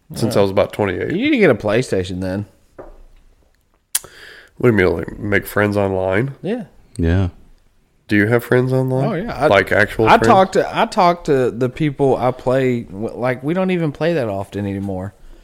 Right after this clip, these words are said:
Speaker 2: But I talk to all of them da-, almost daily.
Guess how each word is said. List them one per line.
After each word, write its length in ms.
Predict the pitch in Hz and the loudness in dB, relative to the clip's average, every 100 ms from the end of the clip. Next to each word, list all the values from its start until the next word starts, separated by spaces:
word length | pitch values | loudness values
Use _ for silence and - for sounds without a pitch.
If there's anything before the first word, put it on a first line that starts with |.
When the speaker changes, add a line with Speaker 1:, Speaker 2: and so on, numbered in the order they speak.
| _ _ _ - | _ _ _ -2
Speaker 2:
But 180 | 127 - | 0 0
I 160 | 131 | -2
talk 380 | 165 147 135 123 | -2 0 -2 -2
to 280 | 113 113 101 - | -2 -4 -4 -8
all 220 | 113 117 | -4 -2
of 60 | 113 | 0
them 240 | 131 151 107 | -2 -2 -4
da-, 140 | 104 | -6
almost 380 | - 131 117 92 | -4 -4 -4 -2
daily. 500 | 98 123 131 92 | -2 -2 -2 -6